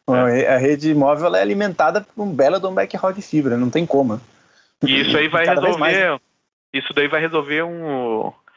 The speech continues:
Speaker 1: um dos grandes problemas que a gente tem, né, de infraestrutura, de um, um exemplo, né, de, de edifícios mais antigos que não tem essa infraestrutura pra passar esses cabos, ou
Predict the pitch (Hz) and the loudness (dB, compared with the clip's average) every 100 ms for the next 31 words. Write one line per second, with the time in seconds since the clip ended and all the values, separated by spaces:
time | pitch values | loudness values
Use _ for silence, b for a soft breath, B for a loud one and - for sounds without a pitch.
0 | B B B B 131 135 147 135 160 - | B B B B -6 -2 0 2 0 -2
1 | 156 139 143 143 - 131 139 - 139 139 | -4 -2 -2 -4 -6 -4 -4 -2 -2 -2
2 | 131 117 135 120 120 - 127 - 123 135 | -2 -4 -4 -2 -4 -2 -4 -4 -6 0
3 | 139 123 - - 113 107 113 123 120 123 | 0 0 -4 -8 -2 0 2 0 -2 -2
4 | 117 127 123 117 113 117 120 - - 101 | -2 -2 -4 -4 -4 -2 -2 -4 -12 -4
5 | 127 - - 135 - - 123 120 113 - | -2 -2 -2 -2 -4 -2 -2 0 -2 -2
6 | 147 160 - - 139 139 - 143 160 - | 0 -2 -2 -4 -2 -2 -2 -2 -2 -4
7 | 131 131 120 - 135 135 127 120 - 131 | -4 -4 -6 -4 -2 -2 -4 -4 -4 -2
8 | 143 - - - 135 160 - - 143 | -2 -4 -8 -2 0 0 -4 -2 -2